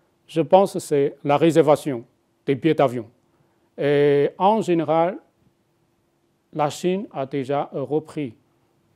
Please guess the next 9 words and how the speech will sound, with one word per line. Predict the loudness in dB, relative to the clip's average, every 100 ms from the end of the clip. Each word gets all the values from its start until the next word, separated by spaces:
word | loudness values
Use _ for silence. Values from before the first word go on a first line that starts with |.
| _
plusieurs | -6 -2 2 2 2
vols | 0 0 0 -4 _ _ _ _ _ _
avec, | -2 0 0 -2 -4
euh, | -6 -4 -6 -10 -10 -12 -16 -20 _ _ _ _ -10
euh, | -8 -6 -8 -6
des | -4
pays | 4 6 4 0
étrangers. | -6 -6 -10 -2 0 0 -4 _ _ _ _ -2
Mais, | 4 4 2